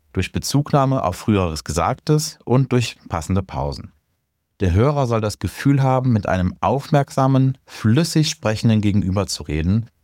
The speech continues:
und nicht mit einem Frage-Antwort-Automaten. Eng verknüpft mit den Übergängen ist das Prinzip des aktiven Zuhörens. Ein Voicebot sollte dem Benutzer vermitteln, dass er zuhört, versteht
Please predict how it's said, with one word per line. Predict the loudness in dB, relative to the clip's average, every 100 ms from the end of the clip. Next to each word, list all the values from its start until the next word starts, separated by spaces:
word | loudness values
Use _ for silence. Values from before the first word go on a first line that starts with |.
| _
und | 0 0 0 -2
nicht | -2 -2
mit | -2
einem | -2 -2
Frage-Antwort-Automaten. | -4 -4 -4 -4 -4 -4 -4 -4 -4 -4 -6 -6 -8 -14 -20 _ _ _ _ _ _ -2
Eng | 0 0
verknüpft | 0 0 0 0
mit | -2 -2
den |
Übergängen | -2 -2 0 -2 -2
ist | -4 -4
das | -4
Prinzip | -2 -2 0 0 -2 -2
des | -4 -4 -10
aktiven | -10 -10 -4 0 2 2
Zuhörens. | 0 0 0 -2 -6 -10 -14 _ _ _ _ -4
Ein | 0 2
Voicebot | 2 -2 -2 -4 -4
sollte | -2 -2 0
dem | 0 2
Benutzer | 2 0 -2
vermitteln, | -2 0 2 2 2 2
dass | 0
er | -4 -4
zuhört, | 0 2 2 0 -4 -10 _ _ _
versteht | -8 -6 -4 0 0 0 -4